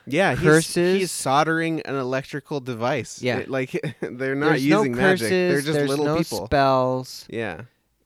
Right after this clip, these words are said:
Speaker 2: There's no even, like, fate or destiny or anything like that.
Speaker 1: Mm-hmm.
Speaker 2: It's very straightforward and, like, grounded
Speaker 1: Yeah.
Speaker 2: in the world that it's in.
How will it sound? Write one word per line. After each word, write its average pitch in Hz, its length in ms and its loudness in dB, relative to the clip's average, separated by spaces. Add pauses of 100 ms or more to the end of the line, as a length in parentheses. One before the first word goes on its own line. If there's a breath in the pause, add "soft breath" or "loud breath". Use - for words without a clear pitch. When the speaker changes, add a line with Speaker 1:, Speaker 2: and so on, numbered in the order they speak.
(180)
Speaker 2:
There's 123 360 -8
no 127 320 -2
even, 127 360 -8
like, 113 340 -10 (480)
fate 117 600 -4
or 101 120 -8
destiny 101 840 -8
or 95 440 -8
anything 104 420 -10
like 95 180 -10
that. 95 340 -10
Speaker 1:
Mm-hmm. 120 340 -8 (180)
Speaker 2:
It's 123 240 -8
very 135 540 2
straightforward 123 800 -4
and, 110 340 -10
like, 104 160 -8
grounded 101 680 -8 (320)
Speaker 1:
Yeah. 104 460 -6 (640)
Speaker 2:
in 107 260 -8
the 107 100 -4
world 104 420 -2
that 101 140 -8
it's - 180 -12
in. 101 440 -10